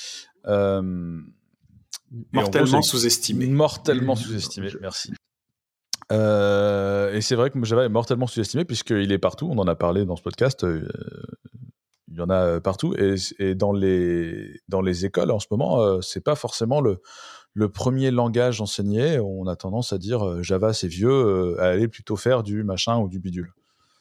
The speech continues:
Speaker 2: C'est ça, ouais. C'est l'espèce de réputation de Java et le nouveau cobol et des trucs comme ça. Enfin, c-, cette espèce de mantra qu'il y a eu pendant longtemps.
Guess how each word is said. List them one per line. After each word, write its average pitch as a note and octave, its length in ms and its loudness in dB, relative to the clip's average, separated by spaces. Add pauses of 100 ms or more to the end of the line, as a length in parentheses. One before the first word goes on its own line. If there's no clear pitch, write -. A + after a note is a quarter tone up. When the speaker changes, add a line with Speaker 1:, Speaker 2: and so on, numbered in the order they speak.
(1300)
Speaker 2:
C'est - 200 -18
ça, A2+ 180 -6
ouais. G2+ 680 -12
C'est - 140 0
l'espèce B2 340 2
de B2 100 2
réputation A#2+ 760 0
de G#2+ 200 0
Java G#2+ 500 2
et G2+ 60 2
le F#2+ 300 2
nouveau G2 300 0
cobol G#2+ 540 2
et F#2 220 2
des F#2 80 2
trucs F2+ 240 -4
comme F#2 140 0
ça. G2+ 220 0
Enfin, F#2 400 -6
c-, - 240 -14
cette - 160 -8
espèce G#2 320 0
de G2 320 2
mantra G2 420 0
qu'il - 140 -2
y F2+ 40 4
a F#2 40 4
eu G2+ 100 0
pendant F#2+ 220 0
longtemps. F#2 400 -2